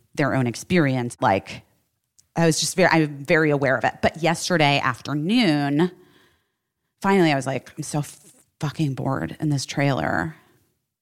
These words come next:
I'm almost done with that book. That's amazing. Did you get it yet?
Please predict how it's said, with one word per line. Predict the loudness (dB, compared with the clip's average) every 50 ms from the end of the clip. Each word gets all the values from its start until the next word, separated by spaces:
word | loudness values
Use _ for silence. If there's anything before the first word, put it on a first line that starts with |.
| _ _ _ _ _ _ _ _ _ _ _ _ _ -2
I'm | 0 0 4 6
almost | 6 6 6 4 0 0 0
done | 0 0 2
with | 0 0 0
that | 0 0 2 2
book. | 2 2 2 0
That's | -2 -4 -4 -2
amazing. | -4 -2 -2 -2 -2 0 0 0 0 -2 -4 -4 -4
Did | -4 -2 -2
you | -2
get | 0 0 0
it | 0 2
yet? | 2 2 2 2 0 -4